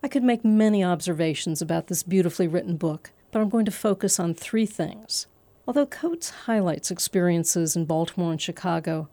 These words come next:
I found great resonance with similar situations in Atlanta. I participated in the inaugural class of the Diversity Leadership Academy of Atlanta, and I heard many friends tell similar stories.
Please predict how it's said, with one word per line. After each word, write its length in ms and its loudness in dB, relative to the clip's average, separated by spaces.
I 120 -4
found 320 2
great 180 2
resonance 560 0
with 140 -2
similar 480 2
situations 760 -2
in 120 4
Atlanta. 500 0
I 100 -6
participated 760 -2
in 120 2
the 80 2
inaugural 500 -2
class 480 -4
of 80 -20
the 80 -2
Diversity 560 -2
Leadership 500 -2
Academy 460 0
of 80 -4
Atlanta, 560 -2
and 80 -2
I 60 2
heard 200 0
many 280 2
friends 480 -2
tell 180 -4
similar 460 2
stories. 720 -2